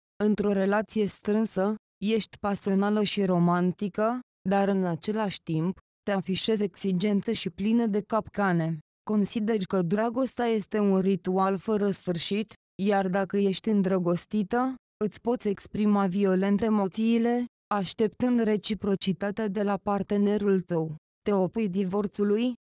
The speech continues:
mai ales dacă a trebuit să treci printr-un divorț parental în copilărie.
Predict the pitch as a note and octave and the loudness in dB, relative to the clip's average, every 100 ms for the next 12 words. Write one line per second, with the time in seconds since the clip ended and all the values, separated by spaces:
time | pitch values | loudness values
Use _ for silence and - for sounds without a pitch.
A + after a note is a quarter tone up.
0 | G#3+ G#3+ A3+ A#3 A#3 G3+ G3 F#3 A3 G#3+ | 0 2 2 2 0 0 -2 -2 -2 -2
1 | F#3+ F#3+ F3 F3 G3 - G#3 F#3+ G3 F#3+ | 0 0 2 0 0 -4 -6 -2 -4 -4
2 | A3+ A3 G3+ A3 A3 G3 G#3 F#3 G#3 G3 | 0 2 2 2 2 2 2 0 -2 -4
3 | - G#3 G3+ G3 F#3+ G#3 G#3 G#3 F#3+ G3 | -4 -2 0 0 0 0 0 0 0 -2
4 | G3+ G3 F#3 F3+ F#3 D#3+ D3 | 0 2 2 2 0 -2 -4